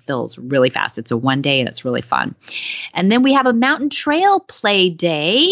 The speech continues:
October fifteen. That's when anybody in our area can come and play on the mountain trail.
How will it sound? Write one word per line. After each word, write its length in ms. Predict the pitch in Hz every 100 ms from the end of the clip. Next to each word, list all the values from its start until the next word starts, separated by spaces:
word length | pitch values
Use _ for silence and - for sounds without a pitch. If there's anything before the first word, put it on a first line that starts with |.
| 427 -
October 540 | 180 160 - 208 208 214
fifteen. 880 | - 233 233 - 247 330 370 233 143
That's 260 | 175 -
when 160 | 240 202
anybody 560 | 202 247 294 262 262 254
in 100 | 247
our 160 | 240 -
area 440 | 240 294 294 190
can 240 | - 202 220
come 260 | 277 247
and 260 | 247 165 180
play 680 | - 196 220 254 202 190 -
on 180 | 190
the 60 | 185
mountain 320 | 180 175 -
trail. 360 | 190 202 214 247